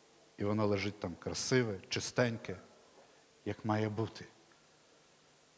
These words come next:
Навіть ми придумали приказку, що капля камінь точить.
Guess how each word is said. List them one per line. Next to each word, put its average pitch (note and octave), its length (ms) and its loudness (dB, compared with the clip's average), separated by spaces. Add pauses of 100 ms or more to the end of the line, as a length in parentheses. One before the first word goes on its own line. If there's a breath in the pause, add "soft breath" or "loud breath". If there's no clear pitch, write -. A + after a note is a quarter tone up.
(380)
Навіть B2 380 8 (380)
ми B2 120 4
придумали C3 580 6
приказку, B2+ 760 0 (140)
що - 240 -2 (120)
капля C3+ 640 10 (480)
камінь A#2+ 420 10
точить. - 580 0